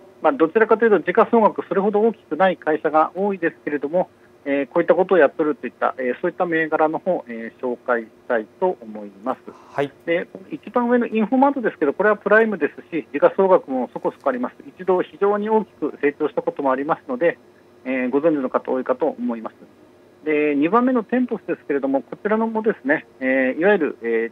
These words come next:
Speaker 1: ー、中古の厨房機器、ここではかなりといいますか、もう一強というふうな状況になっておりますし、えー、いわゆる経営陣の方が、えー、テレビにも出たりしておりますので有名かと思います。で、その他のところでですね、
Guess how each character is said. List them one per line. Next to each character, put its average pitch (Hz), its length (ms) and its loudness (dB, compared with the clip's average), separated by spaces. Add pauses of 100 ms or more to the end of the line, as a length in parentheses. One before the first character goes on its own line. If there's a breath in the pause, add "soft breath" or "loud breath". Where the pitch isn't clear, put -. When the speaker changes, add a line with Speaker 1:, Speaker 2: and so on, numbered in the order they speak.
(140)
Speaker 1:
ー、 - 40 -20
中 196 140 0
古 196 160 0
の 196 200 0 (240)
厨 180 120 2
房 175 200 2 (160)
機 127 120 -4
器、 - 20 -20
こ - 140 -6
こ - 100 0
で 196 80 6
は 185 140 4
か - 160 -6
な 214 100 2
り 151 140 -6
と - 100 -14
い 123 40 -10
い 117 40 -6
ま 123 60 -4
す - 80 -12
か、 117 100 -10
も 110 220 -6
う - 40 -14 (460 loud breath)
一 135 100 -8 (120)
強 214 120 6
と 208 120 -6
い 202 80 -2
う - 20 -4
ふ - 80 -6
う 220 60 0
な 165 100 0
状 135 180 -2
況 147 200 -4
に 151 40 -2
な 165 80 0
っ 160 40 -6
て - 120 -6
お 135 40 -2
り 135 80 -2
ま 143 120 -6 (160)
す 170 60 -12
し、 165 100 -12 (360)
え 123 880 -2
ー、 - 20 -6
い 175 40 0
わ 196 60 2
ゆ - 20 2
る 156 80 -2
経 - 160 -2
営 196 180 0
陣 165 180 -6
の 127 80 -2
方 123 160 -4
が、 - 160 -2 (140)
え 113 140 -10
ー、 107 100 -12
テ - 60 -4
レ 185 60 2
ビ 156 100 0
に 131 80 0
も 120 80 -2
出 160 100 0
た 156 100 0
り 123 100 -6
し - 40 -20
て - 80 -8
お 127 40 -4
り 135 40 -6
ま 156 160 -4
す - 60 -12
の 131 80 -6
で 110 80 -2
有 120 160 -4
名 120 100 -2
か 127 140 -4
と - 80 -10
思 104 120 -8
い 101 40 -12
ま 101 100 -14
す。 - 600 -20
で、 160 180 0
そ 190 60 -6
の 208 120 0 (100)
他 - 200 -2
の 233 160 0
と 233 120 -6
こ 247 140 -6
ろ 233 60 0
で 165 80 -2
で 117 180 -6
す - 80 -10
ね、 135 200 -4